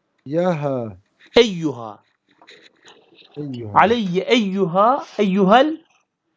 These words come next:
Speaker 2: miqdamu yuavvelu. Aleyye eyyuhel miqdamu yuavvelu. Bakın ne olarak getirdi?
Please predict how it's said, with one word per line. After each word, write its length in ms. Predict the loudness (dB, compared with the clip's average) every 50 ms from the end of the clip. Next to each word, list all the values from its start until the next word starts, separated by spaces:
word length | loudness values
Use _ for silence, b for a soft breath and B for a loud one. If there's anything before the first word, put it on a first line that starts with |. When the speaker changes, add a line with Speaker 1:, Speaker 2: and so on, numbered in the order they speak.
| _ _ _ _ _ _ _
Speaker 2:
miqdamu 920 | 4 6 6 6 4 2 0 4 6 6 6 8 6 4 2 0 -6 -14 -16 -20 _ _ _ _ _ _
yuavvelu. 920 | -10 -2 2 4 4 6 6 6 6 4 2 -2 -6 -6 -8 -8 -10 -14 -18 _ _ _ _ _ _ _ _ _ _ -20 -20 -20 _ _ _ _ _ _ _ _ _ _ _ _ _ _ _ _ _ _ _ _ _ _ _ _ -4 0
Aleyye 500 | 4 6 6 6 6 4 2 2 2 4
eyyuhel 580 | 4 4 4 4 2 -2 -2 0 0 0 0 0
miqdamu 920 | 0 0 -2 -2 -2 4 6 8 8 8 6 4 2 0 -2 -2 -6 -12 _ -12
yuavvelu. 840 | -2 2 4 6 6 6 6 6 4 2 0 0 0 -2 -6 -10 -14 _ _ _ _ _ _ _ _ _ _ _ _ -20 -20 _ _ -8 -6 -4
Bakın 220 | -2 2 4 6
ne 80 | 8 8
olarak 380 | 10 8 8 6 4 2 -2
getirdi? 520 | -8 -10 -8 -8 -10 -10 -10 -10 -14 -16